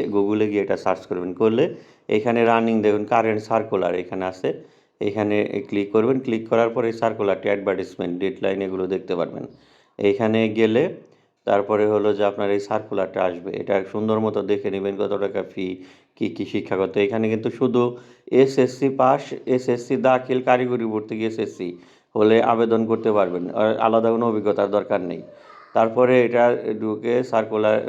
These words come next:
মানে অ্যাপ্লিকেশন ফর্মে ঢুকবেন, এটা ক্লিক করে মার্ক করে তারপর আস্তে আস্তে পর্যায়ক্রমে নেক্সট দিয়ে অগ্রসর হবেন। এখানে সব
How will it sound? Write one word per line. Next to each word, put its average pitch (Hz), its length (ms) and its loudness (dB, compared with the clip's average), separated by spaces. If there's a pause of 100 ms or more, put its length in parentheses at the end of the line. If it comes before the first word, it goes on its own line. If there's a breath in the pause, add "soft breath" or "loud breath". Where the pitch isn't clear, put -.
মানে 107 200 0
অ্যাপ্লিকেশন 113 500 -2
ফর্মে 110 300 -2
ঢুকবেন, 107 360 -2 (440 loud breath)
এটা 107 260 -2
ক্লিক 107 360 -2
করে 113 200 2
মার্ক 101 380 0
করে 110 200 0
তারপর 101 300 -4
আস্তে 95 240 -2
আস্তে - 200 -8
পর্যায়ক্রমে 101 580 -4
নেক্সট 95 380 -6
দিয়ে 101 200 -2
অগ্রসর 98 340 -4
হবেন। 95 240 -2 (480 loud breath)
এখানে 107 340 0
সব 107 220 0